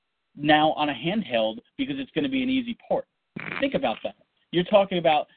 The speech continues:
you know, sports games. Let's talk sports. You're talking about why does E A release every year? What if they can take Madden, already selling eight million units, copy, paste, and now you're putting it on a handheld unit? It's, n-, sports have never really worked well on handhelds because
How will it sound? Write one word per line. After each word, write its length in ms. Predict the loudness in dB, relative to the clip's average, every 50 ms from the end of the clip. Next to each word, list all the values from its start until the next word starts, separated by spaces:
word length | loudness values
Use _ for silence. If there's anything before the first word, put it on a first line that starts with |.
| _
you 100 | -6 -6
know, 80 | -6 -6 -8 _
sports 300 | _ -2 0 0 0 -2 -4
games. 240 | -10 -10 -10 -10 -10
Let's 180 | -10 -10 -6 -4
talk 180 | -2 -2 -2 -4 -10 _
sports. 260 | -8 -6 -6 -6 -6 -10
You're 100 | -10 -8
talking 180 | -6 -6 -4
about 260 | -2 -2 -2 -2 -2
why 180 | -2 -2 -2 -2
does 180 | -4 -6 -6 -6
E 200 | -6 -4 -4 -4
A 100 | -4 -6
release 300 | -6 -8 -6 -8 -6 -4
every 240 | -6 -6 -6 -8 -12 -12
year? 260 | -10 -10 -10 -10 -14 _ _ _ _ _ _ _ 0
What 140 | 2 2 2
if 100 | 0 -2
they 100 | -2 -2
can 180 | -2 -2 -2
take 280 | 0 0 0 0 0 -2
Madden, 400 | 0 2 2 2 2 0 -4 -10 -14 _ _ -2 4
already 340 | 6 6 6 4 2 -4 -4 -2
selling 260 | -2 0 -2 -4 -6
eight 200 | -6 -8 -8 -8
million 320 | -6 -4 -4 -2 -2 -2 -2
units, 260 | -4 -4 -6 -10 -12 -14 -16 _ _ _ _ -14 -6 -2
copy, 360 | 0 0 0 0 -4 -8 -10 -8 -8
paste, 280 | -6 -4 -4 -4 -6 -6 -4
and 120 | -2 -2
now 120 | 0 0 0
you're 160 | -2 -2 -4
putting 260 | -6 -6 -4 -2 -2
it 80 | -2 -2
on 140 | -2 -2 -4
a 60 | -6 -8
handheld 360 | -6 -6 -6 -6 -6 -6 -8 -8
unit? 300 | -8 -8 -8 -8 -10 -14 _ _ _ _ _ _ _ _ _ _ _ _ _ -6
It's, 160 | -6 -6 -6
n-, 380 | -8 -8 -6 -4 -4 -4 -4 -6 -8 -14 -20 _ -18 -18 -18 -18 0
sports 280 | 6 8 8 8 6
have 120 | 4 0 0
never 180 | 0 0 0
really 220 | 0 0 0 0 0
worked 300 | 4 4 4 4 4 4
well 160 | 4 4 4
on 80 | 2
handhelds 460 | 0 -2 -4 -2 0 0 0 0 -2 -6
because 300 | -10 -8 -6 -8 -8